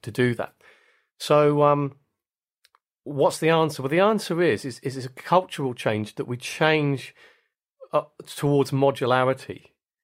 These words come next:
uh, in that these things are designed right from the outset to sort of plug together very much like little Lego bricks. Um,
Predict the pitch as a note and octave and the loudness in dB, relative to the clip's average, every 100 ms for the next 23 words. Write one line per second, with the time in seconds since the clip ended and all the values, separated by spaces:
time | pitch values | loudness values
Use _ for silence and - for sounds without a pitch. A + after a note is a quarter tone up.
0 | _ - B2 - D3+ D3 D3+ D3+ D3 D#3+ | _ -2 -2 2 0 0 -2 -4 -2 -2
1 | D3+ D3+ D3+ C3+ A2+ E3+ E3+ C#3+ C3 C3+ | 0 -2 -2 -4 2 4 4 2 2 0
2 | - B2 B2 C3 C3 - - G3 - A#2+ | -2 -6 -2 0 -2 -2 -8 -8 -10 -10
3 | B2+ - - C#3 B2 - A2+ B2+ A#2+ A2 | -10 -8 0 0 0 -12 -2 0 2 0
4 | G#2 - _ - C#3+ B2 A#2 - A#2 A#2+ | -2 -6 _ 0 2 2 -2 -4 -4 -4
5 | A2+ A2 A#2 A#2 G2+ D#2+ C#2 - - - | -4 -2 -2 -2 -6 -8 -16 -16 -20 -20
6 | _ _ _ _ _ - A2 A2 | _ _ _ _ _ -6 -2 -2